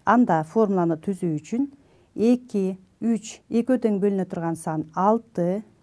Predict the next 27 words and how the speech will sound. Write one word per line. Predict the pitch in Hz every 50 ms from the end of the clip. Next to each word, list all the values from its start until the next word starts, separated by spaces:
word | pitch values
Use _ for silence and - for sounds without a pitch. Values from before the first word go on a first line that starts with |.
| _ -
бул | 185 180 160
жалпы | 147 - 196 190 196 190 - 190
бөлүнүүчү | 170 156 180 175 165 160 156 175 175
сан | 170 208 202 196
деп | 196 202 208
аталат. | 208 226 220 240 247 247 _ _ _ - - - - _ _ _ -
Алтыны | - 190 208 208 214 - 254 269 302 320 - - - -
үчкө | 220 214 - - - 220 190 156
бөлсөк | 170 165 156 156 - 240 269 262 - - - _ _ _ -
же | 196 226 196
жалпы | 160 226 208 214 214 214 220 196
бөлүнүүчү | 208 220 220 226 220 - 294 277
санды | - 247 214 190 175 156 156 147 - _ - - _ _ - 175
алюминий | 185 202 202 226 226 220 214 208
металлынын | 208 208 208 214 196 190 185 185 180 180 175 156 165
валенттүүлүгүнө | 190 202 202 202 185 170 - - 165 156 160 165 170 170
бөлсөк, | 180 220 220 214 294 311 311 - - _ _ _ _ -
алты | 175 185 180 185 190 175
бөлүнгөн | 170 185 175 175 175 175 165 180 175 165 - -
үч | 185 - - -
деп | 180 170 - -
жазып | 185 180 196 196
алабыз, | 208 233 262 254 - -
барабар | 180 175 175 170 170 170
эки | 170 220 240 240 269
чыгат. | 247 - 190 175 151 - - - - - - - _ _ -
Демек, | 202 196 196 180 -